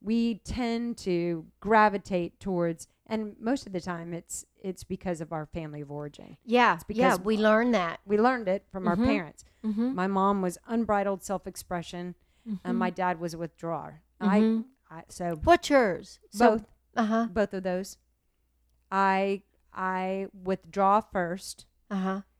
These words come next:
Speaker 1: And I don't withdraw. I, ninety-nine point nine percent of the time, I do not withdraw because I'm processing, or I don't withdraw in a healthy way.
Speaker 2: Uh-huh.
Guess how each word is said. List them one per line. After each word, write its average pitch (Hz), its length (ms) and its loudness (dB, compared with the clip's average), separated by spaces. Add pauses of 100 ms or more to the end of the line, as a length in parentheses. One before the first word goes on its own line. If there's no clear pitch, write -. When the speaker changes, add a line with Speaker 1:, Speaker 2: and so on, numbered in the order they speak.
(260)
Speaker 1:
And 180 880 -6
I 202 100 -2
don't 240 300 0
withdraw. 196 560 0 (260)
I, 208 160 -4 (320)
ninety-nine 233 680 -2
point 208 320 -6
nine 190 420 -6
percent 190 280 -12
of 180 80 -8
the 180 60 -16
time, 185 280 -10
I 175 100 -8 (160)
do 202 160 -6
not 190 300 -6
withdraw 175 580 -4 (580)
because 180 280 -6
I'm 165 140 -8
processing, 175 920 -6
or 165 320 -8
I 190 120 -10
don't 185 180 -6
withdraw 175 320 -4
in 165 80 -6
a 160 60 -8
healthy 180 400 -8
way. 214 340 0
Speaker 2:
Uh-huh. 196 320 -4